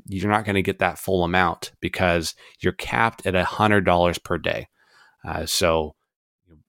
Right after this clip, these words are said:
if, if you were in long-term care for a continuous twelve-month period, you know, hundred doll-, uh, dollars per day,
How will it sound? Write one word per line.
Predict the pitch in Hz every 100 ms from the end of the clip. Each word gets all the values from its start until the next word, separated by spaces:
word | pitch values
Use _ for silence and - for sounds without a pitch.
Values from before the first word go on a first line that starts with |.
| -
if, | - - -
if | - -
you | 98 98
were | 95 90
in | 95 90 87 85 -
long-term | 92 95 98 104 92
care | - 92 92
for | 90 85
a | 85
continuous | - 87 - - 110 113 113 107 -
twelve-month | - 98 95 92 90 -
period, | 104 107 110 110
you | - _ _ -
know, | -
hundred | 95 98
doll-, | 92 95 -
uh, | 92 82
dollars | 87 95 95 92
per | - 90
day, | 87 101 104 101